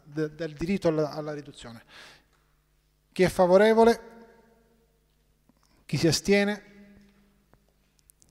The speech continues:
Chi è contrario? Nessuno. Undicesimo emendamento,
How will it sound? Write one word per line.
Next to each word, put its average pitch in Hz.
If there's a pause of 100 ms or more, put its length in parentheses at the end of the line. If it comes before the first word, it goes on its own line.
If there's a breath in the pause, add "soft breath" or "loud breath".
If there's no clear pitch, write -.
(220)
Chi -
è 143
contrario? 156 (100)
Nessuno. - (3750 soft breath)
Undicesimo 196
emendamento, 185